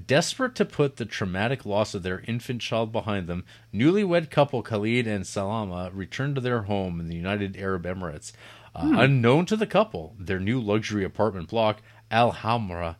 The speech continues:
Speaker 1: was built on the site of an old abandoned fishing village of the same name. It's like, it's just like you.
Speaker 2: <laughs>
Speaker 1: Legend has it the
Speaker 2: Uh-huh.
Speaker 1: village was abandoned after mane-, malevolent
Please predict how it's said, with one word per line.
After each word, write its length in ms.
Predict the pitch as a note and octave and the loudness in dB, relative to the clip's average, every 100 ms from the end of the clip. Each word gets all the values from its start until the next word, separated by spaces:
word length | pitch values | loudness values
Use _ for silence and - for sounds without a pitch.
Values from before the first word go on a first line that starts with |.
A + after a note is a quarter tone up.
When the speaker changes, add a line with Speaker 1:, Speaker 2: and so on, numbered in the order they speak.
| - - - | -16 -18 -2
Speaker 1:
was 160 | G#2+ | -2
built 320 | F2+ B2+ C3 A2+ | 2 4 4 2
on 80 | |
the 80 | G2+ | -4
site 340 | - - A#2 G2+ | -2 2 2 2
of 60 | |
an 100 | F2 | -4
old 280 | E2 G2 G#2 | -2 0 0
abandoned 460 | G#2 A2+ A#2 A#2+ A2+ | 2 2 2 -2 0
fishing 300 | C#3 C3+ G#2+ | 0 0 -2
village 300 | G2 G2+ F#2+ | 0 0 0
of 60 | |
the 60 | F#2+ | -2
same 340 | - A2 G#2+ A2 | -2 0 0 0
name. 360 | A#2+ G#2+ G2+ - _ - - _ - | 2 2 0 -6 _ -20 -20 _ -20
It's 140 | - | -10
like, 260 | F#2 - - - - - - B2+ - - G2+ | -10 -8 -14 -16 -16 -18 -18 -20 -20 -20 -14
it's 120 | G2 | -8
just 120 | G2 | -2
like 160 | A2 G#2 | -2 2
you. 300 | A#2 E3 - - - - | 4 4 0 -10 -18 -2
Speaker 2:
<laughs> 760 | C#3+ C#3 - D3+ E3+ G3+ D3+ | -2 0 -2 2 4 4 2
Speaker 1:
Legend 680 | G#2 G2+ A2 B2+ B2+ C#3 D3 | 0 2 6 6 6 2 2
has 380 | C3+ B2+ C3+ A#2+ | 4 6 4 2
it 80 | F2+ | 0
the 60 | |
Speaker 2:
Uh-huh. 360 | A2+ C3 A2 G#2 | 4 4 4 4
Speaker 1:
village 360 | A2 A2+ G2 E2+ | 4 4 0 -2
was 140 | D#2+ | -8
abandoned 600 | D#2 F#2+ G2+ F#2+ D#2 D2+ | -4 -2 0 0 -4 -8
after 260 | E2 - E2 | -8 -6 -8
mane-, 420 | D#2 D#2+ D#2+ F#2 - | -6 -6 -6 -8 -6
malevolent 640 | F2 F#2 A#2+ A2 G#2 | -4 -2 -2 -4 -6